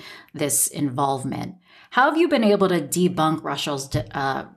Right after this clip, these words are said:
debunk Russia's denials and distortions, kind of a signature disinformation move?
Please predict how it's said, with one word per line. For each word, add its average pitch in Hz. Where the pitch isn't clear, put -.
debunk 185
Russia's 151
denials 147
and 139
distortions, 139
kind 151
of -
a 139
signature 147
disinformation 143
move? 139